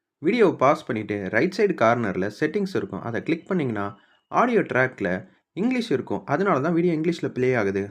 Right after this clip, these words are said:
அதை தமிழுக்கு கிளிக் பண்ணி சேஞ்ச் பண்ணிட்டீங்கன்னா, வீடியோ எப்போதும் போல தமிழ்ல வந்து ப்ளே ஆகும். பஞ்சாயத்துல மாசா வந்து ரகுராம் வந்து சேர்ல வந்து உட்கார்ந்திருக்காங்க. "ஐயா, உங்களுக்கே நடக்கிறதெல்லாம் தெரியும்" அப்படின்னு சொல்றப்ப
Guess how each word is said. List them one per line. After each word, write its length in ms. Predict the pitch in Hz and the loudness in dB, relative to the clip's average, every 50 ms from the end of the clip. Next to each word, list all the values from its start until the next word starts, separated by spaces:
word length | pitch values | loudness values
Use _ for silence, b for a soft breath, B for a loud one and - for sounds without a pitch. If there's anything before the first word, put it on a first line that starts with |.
| - | -8
அதை 240 | - 104 104 104 98 | -8 -6 -4 -4 -4
தமிழுக்கு 400 | - 123 135 175 196 196 175 143 | -4 -2 0 0 0 0 0 -2
கிளிக் 260 | 127 - 127 120 - | -4 -4 -6 -6 -6
பண்ணி 180 | - 127 135 131 131 | -4 -4 -4 -4 -2
சேஞ்ச் 160 | - 127 135 135 - | -2 -4 -4 -4 -6
பண்ணிட்டீங்கன்னா, 500 | - 117 107 95 95 95 95 101 107 107 b b b b b b b b | -6 -6 -4 -4 -2 -2 -2 -2 -2 -4 b b b b b b b b
வீடியோ 280 | 151 214 247 262 226 | 0 0 2 2 2
எப்போதும் 420 | 180 143 131 131 - 180 180 175 156 | 2 2 2 2 0 0 2 2 0
போல 280 | 117 98 90 85 87 110 - _ _ _ - 131 | 0 -2 -2 -2 -4 -6 -12 _ _ _ -6 -4
தமிழ்ல 300 | 143 170 196 196 165 110 | 0 2 2 4 2 2
வந்து 220 | 95 95 110 131 | 0 -2 -4 -4
ப்ளே 200 | - 139 143 143 | -2 0 2 2
ஆகும். 300 | 131 107 92 95 98 107 - _ - - | 2 0 0 -2 -4 -8 -8 _ 0 0
பஞ்சாயத்துல 460 | 180 220 269 262 226 185 160 156 147 | 2 4 6 6 6 6 4 4 4
மாசா 320 | 139 147 175 196 190 196 180 | 4 4 4 4 6 6 6
வந்து 200 | 160 147 156 143 | 6 6 6 6
ரகுராம் 300 | 139 139 151 160 151 123 | 6 6 4 4 4 4
வந்து 180 | 117 113 151 156 - | 4 2 2 2 2
சேர்ல 200 | 151 151 151 147 | 4 4 4 4
வந்து 220 | 127 113 123 151 | 2 2 2 0
உட்கார்ந்திருக்காங்க. 680 | 151 - 160 151 151 143 127 - 127 113 107 98 95 - | 0 0 0 0 0 0 0 0 0 0 0 0 -4 -4
"ஐயா, 360 | - 101 104 113 131 135 104 | -4 -4 0 2 4 4 4
உங்களுக்கே 420 | 90 92 101 110 127 135 131 175 | 2 2 0 2 2 2 4 4
நடக்கிறதெல்லாம் 600 | 180 180 143 147 - 151 131 123 127 127 131 131 | 4 6 4 4 4 2 2 2 4 2 2 2
தெரியும்" 340 | 127 120 113 113 113 110 95 | 2 0 0 0 0 0 -2
அப்படின்னு 220 | 92 - 113 131 131 | -2 -2 -2 0 2
சொல்றப்ப 640 | 131 120 107 107 101 101 104 101 101 101 - - | 2 2 2 2 0 2 2 2 2 2 -2 -14